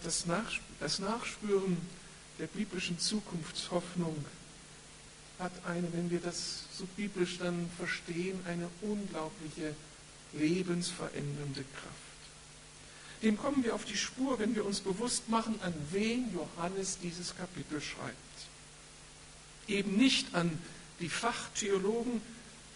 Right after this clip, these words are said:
die bei behaglich knisterndem Kaminfeuer über die Zukunft spekulieren und einfach wieder eine Denksportaufgabe lösen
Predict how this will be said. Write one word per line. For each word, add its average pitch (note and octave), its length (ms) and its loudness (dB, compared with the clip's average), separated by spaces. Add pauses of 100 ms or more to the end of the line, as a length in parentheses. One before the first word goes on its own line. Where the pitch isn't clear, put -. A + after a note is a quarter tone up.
(300)
die E3+ 60 0
bei E3 180 6
behaglich G#3+ 760 2
knisterndem F#3+ 640 6
Kaminfeuer F#3 800 2
über F3 180 0
die F3+ 140 -4
Zukunft C#3+ 480 -2
spekulieren C3 760 -4
und - 160 -8
einfach D3+ 240 -6 (100)
wieder D3 160 -4 (300)
eine E3+ 100 2
Denksportaufgabe D3+ 1300 0 (400)
lösen B2+ 380 -4